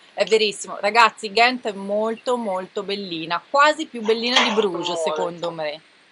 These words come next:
Speaker 1: cioè, senza dubbio.
Speaker 2: Mm. Concordo.
Speaker 1: Tu sei, tu sei lì, eh, vivi lì ormai da tanti anni e, eh, lavori lì, sei s-, proprio in pianta stabile, lavori all'Università di Ghent, giusto?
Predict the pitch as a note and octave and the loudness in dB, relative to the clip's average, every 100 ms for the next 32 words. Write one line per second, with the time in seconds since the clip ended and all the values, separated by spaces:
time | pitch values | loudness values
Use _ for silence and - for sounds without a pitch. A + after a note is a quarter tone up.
0 | _ E3+ D3 - F3+ F#3+ E3+ D3 C3+ D#3+ | _ -4 -4 -8 -10 -10 -10 -12 -12 -8
1 | D#3+ - - G3+ - - _ _ _ _ | -6 -8 -8 -8 -8 -14 _ _ _ _
2 | _ _ _ - - A#4 - D#3+ - E3 | _ _ _ -10 -4 -2 -2 -4 -4 -6
3 | E3+ - _ _ _ _ _ F4 G4 - | -8 -14 _ _ _ _ _ -2 -2 2
4 | G#3+ G#3+ G#3+ - - C4+ A3 A3 A#3+ G#3 | 4 4 2 0 -8 -2 0 2 2 0
5 | - G#3 F3 G3+ A3+ G#3 G#3 G3+ G3 F#3+ | -2 -6 -6 -4 -4 0 0 0 0 0
6 | F3+ - F#3+ - G#3 G#3+ C4 C4+ C4+ B3+ | -2 -4 -8 -4 2 4 2 -2 -2 -2
7 | F3 F3+ F3+ F#3 F3 E3 D#3 D#3 D#3 D#3+ | -2 -2 -2 -4 -2 -2 0 0 -2 -4
8 | E3+ F3+ E3+ E3 E3+ F#3 E3 - E3+ - | -6 -4 -4 -6 -4 -4 -6 -8 -10 -8
9 | F#3+ F3+ F3 F3 E3+ D#3 E3 - - D#3 | -10 -8 -8 -4 -4 -4 -10 -6 -2 2
10 | G#3 G#3+ C#4+ B3+ F3+ F#3 F3 E3+ E3 E3 | 0 -2 -2 0 -2 -4 -8 -10 -6 -6
11 | D#3+ - E3 E3 D3+ E3 D#3+ C#3+ D#3+ - | -6 -12 -4 -2 -4 -6 -6 -6 -10 -8
12 | D4+ - - _ A#3 | -8 -10 -20 _ -8